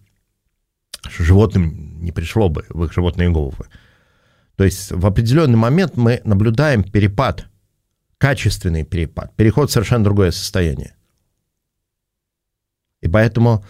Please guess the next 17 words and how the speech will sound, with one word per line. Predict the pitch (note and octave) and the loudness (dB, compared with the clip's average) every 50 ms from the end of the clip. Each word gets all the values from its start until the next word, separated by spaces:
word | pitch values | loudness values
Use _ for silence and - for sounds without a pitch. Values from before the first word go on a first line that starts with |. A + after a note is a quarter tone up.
| _ _ _ _ _ - | _ _ _ _ _ -10
э, | - G2 F#2+ F#2 F2+ F2+ E2+ E2 E2 D#2+ D#2+ D2+ D2 D#2+ F2 D#2+ C2+ C2+ D2 - | -2 0 2 2 2 2 2 2 2 2 0 0 -2 -4 -6 -6 -8 -10 -10 -6
когда | - A#2 B2 G#2 G#2 C#3 D3+ | -2 -2 -2 0 2 0 0
именно, | D3+ - G3+ G#3+ A#3 G#3 F#3 C#3 A#2+ G#2+ G2+ F#2 | 0 0 2 4 4 4 4 4 4 4 4 4
ну, | F#2 G2 G#2 | 4 4 4
мы | C#3 G3+ G3 | 4 4 4
можем | B2+ A#2 B2 D3+ C3 B2 A2 G2 | 4 4 2 2 0 0 0 0
об | F2 E2+ | 0 0
этом | G2 G#2 F#2+ D#2 | -2 -2 -4 -6
спорить. | - - - D#2+ - - - _ - - _ _ _ _ _ _ _ _ _ _ _ _ _ _ _ _ _ _ _ _ _ _ _ _ _ _ _ _ - | -8 -10 -12 -12 -12 -12 -16 _ -20 -20 _ _ _ _ _ _ _ _ _ _ _ _ _ _ _ _ _ _ _ _ _ _ _ _ _ _ _ _ -2
Например, | F#2+ F2+ - A2+ A2 A2+ C#3+ D#3+ C#3 - - - - | -2 0 2 2 4 4 4 2 0 -2 -4 -8 -6
э, | - G2 G2 F#2+ F#2+ F#2+ F#2 F2+ F2+ F2+ F2+ F2 E2 E2+ E2 D#2+ D#2 D2 D2 - - - - | -2 0 2 2 2 2 2 2 2 2 2 2 0 0 -2 -2 -4 -4 -6 -6 -8 -10 -6
известный | - F2+ E2+ E2+ G#2 A#2 A#2+ A2 - - A2+ G#2 G2 F#2+ E2+ | -4 -2 0 2 2 2 2 2 0 0 0 2 2 0 0
христианский | - - F#2 - - G#2+ G#2 G2+ F#2+ - - - F#2 | -2 -4 -6 -4 -2 0 0 0 0 -2 -2 -2 -4
апологет | E2 - - G2 G#2 A2 C3 A#2 G2 - | -2 -2 -2 -2 0 0 0 -2 -2 -4
и | |
философ, | - - F#2+ F#2+ G#2 G#2+ G2 - - F2 - - - - _ _ _ _ _ _ _ _ _ _ _ | -4 -2 0 0 2 0 0 -2 -4 -4 -6 -6 -14 -20 _ _ _ _ _ _ _ _ _ _ _
э, | - | -8